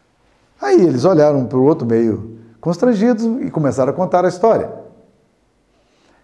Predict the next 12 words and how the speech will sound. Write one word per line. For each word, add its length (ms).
Ela 300
era 260
uma 140
mulher 400
casada 420
aqui 140
no 100
Brasil. 420
Ela 800
tinha 160
se 340
afastado, 640